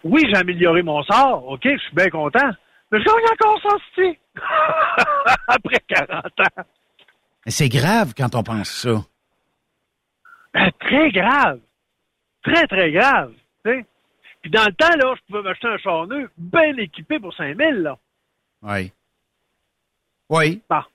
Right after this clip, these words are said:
Speaker 1: c'est, c'est ça. T'sais, j'avais pas le même train de vie, euh, on s'entend, là. J'ai viré en, s'il vous plaît, là. Je vire plus de même, par exemple. <laughs>
Speaker 2: D'accord.
Speaker 1: Il y en a qui vont dire, il y en a qui vont dire, « Ouais, ben, t'as,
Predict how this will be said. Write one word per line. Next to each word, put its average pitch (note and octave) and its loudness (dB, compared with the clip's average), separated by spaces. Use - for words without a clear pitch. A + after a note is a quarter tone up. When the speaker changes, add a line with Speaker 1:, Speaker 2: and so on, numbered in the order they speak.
Speaker 1:
c'est, C3+ -6
c'est E3 -2
ça. B2+ -8
T'sais, E3 -6
j'avais E3+ 0
pas C#4 2
le B3 -6
même G#3 0
train E3 -2
de D#3 -8
vie, D#4+ 4
euh, E3 2
on C#3+ -10
s'entend, G3 2
là. D#4+ 2
J'ai F3+ -2
viré A3+ 2
en, E3 2
s'il D4+ 0
vous F3+ -8
plaît, C#4 4
là. C3+ -2
Je G3 -8
vire F4+ -2
plus F#4 -8
de E4+ -12
même, D#4+ -2
par D#3 -2
exemple. C#3 -4
<laughs> - -4
Speaker 2:
D'accord. F#3 0
Speaker 1:
Il - -12
y F3 0
en F3 2
a A3 4
qui F#3+ -2
vont F#3 0
dire, G#3+ 4
il E3+ 2
y - 4
en G3 2
a A#3+ 4
qui G#3+ -4
vont G3+ 0
dire, « G3+ 0
Ouais, G#3 0
ben, D3+ -2
t'as, B2+ -6